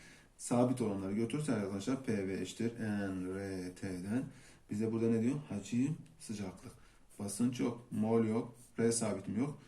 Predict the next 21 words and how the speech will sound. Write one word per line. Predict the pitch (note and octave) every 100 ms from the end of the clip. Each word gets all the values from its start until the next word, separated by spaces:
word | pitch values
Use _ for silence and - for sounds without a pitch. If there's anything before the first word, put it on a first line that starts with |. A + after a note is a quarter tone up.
| - - -
Hacim, | F#2+ A2+ C#3+ D3+
sıcaklık | - G#2 G2+ G#2 -
var. | -
O | G#2+
zaman | G#2 G2+ F#2+ G2+
V | G#2 G#2
bir | B2 A#2+ G2+
bölü | E2+ E2+ -
T | G#2+ G#2 G#2
bir | B2+ C3+ - - - -
eşittir | A2 - G2 F#2
V | G#2 G#2
iki | G#2 B2 G#2+
bölü | G2+ A#2+ D3+ D3+ - - - -
T | A2+ G#2
iki | G#2 A#2
formülü | G2+ F#2+ G2+ B2+ D#3 D#3+ - -
ortaya | G#2+ G#2 - G#2+ D3 D#3 - - - -
çıkacaktır | - F2+ F2+ F2+ -
arkadaşlar. | - - F#2 - - - - - - - - - - _ _ _ _ - - - - - - - - - - - -
Sorularda | - D3+ G#3+ A#3 G#3+ A2+ A2